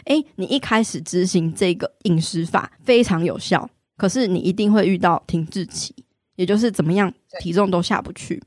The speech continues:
Speaker 1: 因为你的身体在保护你，对，
Speaker 2: 没错，
Speaker 1: 它在适应。
Speaker 2: 没错，没错。
Speaker 1: 那这时候我们怎么办？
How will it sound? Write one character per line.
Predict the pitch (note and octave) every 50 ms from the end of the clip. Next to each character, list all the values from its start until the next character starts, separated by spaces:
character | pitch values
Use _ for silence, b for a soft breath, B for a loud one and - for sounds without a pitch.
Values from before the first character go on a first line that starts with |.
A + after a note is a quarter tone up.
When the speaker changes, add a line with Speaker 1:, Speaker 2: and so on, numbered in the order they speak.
| _ _
Speaker 1:
因 | B3+ C4 D#4
为 | E4+ D4
你 | A3 F3+
的 | - F#3+
身 | G3+ - A#3+ A3+ A#3+
体 | - - -
在 | - F#3+
保 | - F#3 F3 -
护 | D#3 - A3+ F#3+ F3
你， | - - - - _ _ _
对， | - F#3 F3
Speaker 2:
没 | F3
错， | - A#3+
Speaker 1:
它 | A3+ G#3+
在 | B3+ B3 B3+
适 | - - - E3+ A3
应。 | F3+
Speaker 2:
没 |
错， | F#3 F3
没 | F#3 G3 C3+
错。 | - F3 D#3+ - - - - _
Speaker 1:
那 | A#3+ C#4+ C4 A#3+
这 | C4+ D#4 C#4+
时 | - -
候 | - C4 B3+ G#3+
我 | F#3 F#3
们 | E3+ F3 E3+ E3
怎 | F3 F3
么 | D#3+ D#3+
办？ | - - - -